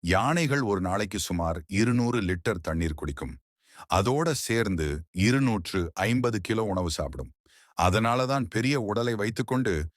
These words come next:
நாள்தோறும் அதிகமாக உணவும் தண்ணீரும் தேடிக்கொண்டே இருக்க வேண்டும். இந்த அசத்தலான யானை உண்மைகள் பிடிச்சிருந்தா,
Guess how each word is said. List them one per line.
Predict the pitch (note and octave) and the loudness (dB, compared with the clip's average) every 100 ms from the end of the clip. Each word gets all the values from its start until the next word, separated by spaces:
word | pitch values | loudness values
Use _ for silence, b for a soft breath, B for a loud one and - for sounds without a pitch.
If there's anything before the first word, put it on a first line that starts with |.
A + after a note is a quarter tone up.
| _ - | _ 0
நாள்தோறும் | F2 F#2+ B2+ E3 D#3 D3+ C#3+ | 2 4 4 2 2 2 0
அதிகமாக | G#2 A#2+ C3 B2+ B2+ B2 C3 A#2 | -2 -2 0 0 0 0 0 -2
உணவும் | F2 G2+ B2 B2 B2 B2+ B2 | -2 0 0 0 -2 -2 -4
தண்ணீரும் | F#2+ G#2+ B2 B2 | 0 2 2 0
தேடிக்கொண்டே | G2+ G#2+ B2 A#2+ B2 B2 | -2 0 0 0 0 2
இருக்க | A#2 F2+ | 0 -2
வேண்டும். | D#2+ D2+ C#2 C2 _ _ b b b | -2 -2 -4 -8 _ _ b b b
இந்த | B2 B2 | 4 4
அசத்தலான | G2 F#2+ E3 D#3+ D#3 C#3 C3 C3+ | 2 0 0 0 0 2 2 0
யானை | G#2 F#2 A2+ D3 | 0 -2 0 0
உண்மைகள் | B2 A#2+ B2 A2 F#2 | 0 0 0 -2 -2
பிடிச்சிருந்தா, | G2+ F#2 F#2+ E2 D#2 | -4 -4 -2 -2 -2